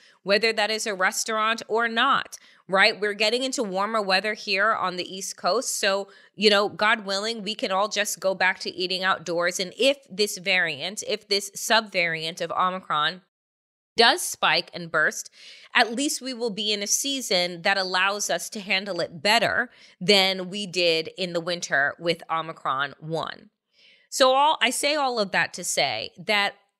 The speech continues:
the personal responsibility, right, that we have now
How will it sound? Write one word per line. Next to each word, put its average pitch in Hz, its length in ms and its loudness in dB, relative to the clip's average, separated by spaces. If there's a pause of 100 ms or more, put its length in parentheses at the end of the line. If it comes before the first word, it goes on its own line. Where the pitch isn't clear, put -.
(280)
the 202 160 4
personal 311 500 2
responsibility, 180 1160 -4 (200)
right, 175 400 4 (280)
that 185 220 2
we 247 200 -4
have 214 340 0
now 185 640 0